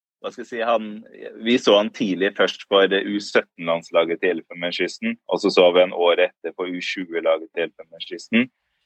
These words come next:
Tok han opp på prøvespill til, eh, Molde. Ehm, egentlig litt sånn tilfeldig. Jeg hadde en annen eliteserieklubb som jeg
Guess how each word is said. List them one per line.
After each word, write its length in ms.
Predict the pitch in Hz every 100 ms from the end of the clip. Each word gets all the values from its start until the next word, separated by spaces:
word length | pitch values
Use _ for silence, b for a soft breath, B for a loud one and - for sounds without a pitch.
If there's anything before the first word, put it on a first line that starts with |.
| _
Tok 220 | - 104 104
han 160 | 101
opp 140 | 87 _ _
på 80 | 95 92 -
prøvespill 720 | 104 90 78 78 - 85 82 80 -
til, 300 | 85 85 85
eh, 280 | 85 87 90
Molde. 600 | 95 95 85 85 95 135 - _ -
Ehm, 760 | 95 92 90 90 90 90 87 85 _ _ _ -
egentlig 280 | 117 117 190
litt 140 | 160
sånn 100 | 131
tilfeldig. 480 | 117 123 - 92 92
Jeg 80 | 113
hadde 160 | 107 107
en 140 | 107
annen 260 | 98 90 92
eliteserieklubb 840 | 92 87 - - 85 87 - 110 104 _
som 300 | - 101 92
jeg 320 | 95 92 92